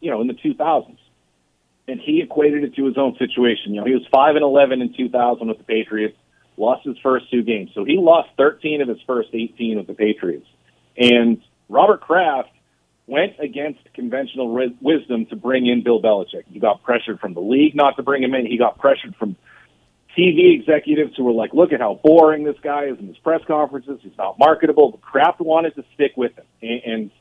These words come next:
you know, ultimately things turned around a whole hell of a lot faster in two thousand one than anybody could have ever imagined. But, you know, spin it forward, Belichick candidly said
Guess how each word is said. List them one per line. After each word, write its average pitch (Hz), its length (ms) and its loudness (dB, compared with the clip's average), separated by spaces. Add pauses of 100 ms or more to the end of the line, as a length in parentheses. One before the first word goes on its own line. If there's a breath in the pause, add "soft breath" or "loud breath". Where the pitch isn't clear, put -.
(120)
you 135 100 -14
know, 117 100 0
ultimately 151 440 0
things 127 320 -6
turned 127 180 -6
around 117 280 -4
a 101 40 -6
whole 196 580 4
hell 147 220 0
of 123 80 -2
a 120 40 -4
lot 117 280 -2
faster 123 380 -6
in 104 80 -16
two 123 140 -10
thousand 117 340 -6
one 110 180 -2
than 101 120 -12 (100)
anybody 127 460 -2
could 113 160 -2
have 107 100 -2
ever 98 220 -4
imagined. 101 420 -6 (480 soft breath)
But, 165 200 6
you 170 80 0
know, 143 200 -2
spin 277 180 0
it 269 180 -6
forward, 131 560 4 (540)
Belichick 233 440 0 (140)
candidly 170 600 -8
said 135 200 -2